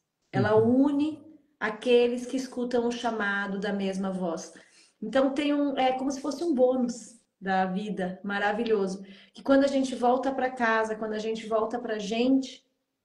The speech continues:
Speaker 1: a gente passa também a conseguir reconhecer ao nosso redor tantas outras almas, tantos outros seres que também estão batendo seus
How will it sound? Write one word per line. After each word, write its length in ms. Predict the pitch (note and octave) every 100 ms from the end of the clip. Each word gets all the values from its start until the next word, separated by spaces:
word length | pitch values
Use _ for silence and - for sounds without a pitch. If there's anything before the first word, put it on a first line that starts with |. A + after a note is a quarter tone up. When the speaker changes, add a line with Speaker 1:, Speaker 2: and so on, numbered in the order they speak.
| -
Speaker 1:
a 80 |
gente 280 | A3 A3+ A3+
passa 320 | - A3 A3+
também 300 | A3+ A3 A3 A3 _ _ A#3
a 60 |
conseguir 460 | A#3 A3+ A3+ G#3 A3
reconhecer 1300 | F3+ A3+ B3+ - C#4 C4+ C4+ C4+ - A3 F#3 F#3 -
ao 140 | G3
nosso 260 | F#3 G3 -
redor 440 | G3+ G3 F3+ E3 - _ _ _ - _ -
tantas 640 | B3 C4 C#4+ C#4+ C4+ A3
outras 500 | A#3 A#3 A#3+ A3 G3+
almas, 380 | G3+ F#3+ F#3+ G3+
tantos 500 | - A#3 A#3+ B3+ A#3
outros 520 | A#3 A3+ A3+ A#3 - -
seres 640 | A3+ A3 G3+ G3 - _ _ _ _ _
que 160 | A#3
também 680 | A3+ - A#3+ A#3+ A#3 A#3+ C4
estão 580 | C#4+ - G#3+ F3+ F3+ - - _ _ _ _ -
batendo 400 | F#3+ G3+ A#3 B3
seus 200 | C4 -